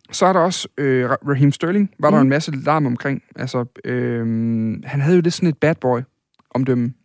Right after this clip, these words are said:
Speaker 1: da han var yngre, særligt fordi han også skiftede fra Liverpool til City og alt det her værk, ikke?
Speaker 2: Mm.
Speaker 1: Øh, og der har været mange rygter om, hvor mange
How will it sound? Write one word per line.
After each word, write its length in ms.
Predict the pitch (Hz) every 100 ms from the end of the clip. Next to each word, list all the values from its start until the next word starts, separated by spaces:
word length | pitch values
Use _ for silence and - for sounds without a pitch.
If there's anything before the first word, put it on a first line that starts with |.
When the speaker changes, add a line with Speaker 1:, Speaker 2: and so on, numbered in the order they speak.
| _ _ _ - - _ _ - - 147
Speaker 1:
da 40 |
han 120 | 131
var 80 | 117
yngre, 300 | 135 147 120
særligt 240 | 156 151
fordi 80 | 147
han 80 | 135
også 100 | 131
skiftede 220 | - -
fra 60 | 139
Liverpool 320 | 135 127 120
til 260 | - 92 -
City 280 | - 175 175
og 60 | -
alt 140 | 127
det 60 | 131
her 60 |
værk, 260 | 127 135 175
ikke? 180 | 143 143 _ - _ -
Speaker 2:
Mm. 220 | 196 202
Speaker 1:
Øh, 160 | 131 127
og 60 | 123
der 60 | 135
har 60 |
været 140 | 135 135
mange 160 | 151 165
rygter 220 | 175 131
om, 100 | 120
hvor 100 | 120
mange 260 | 113 131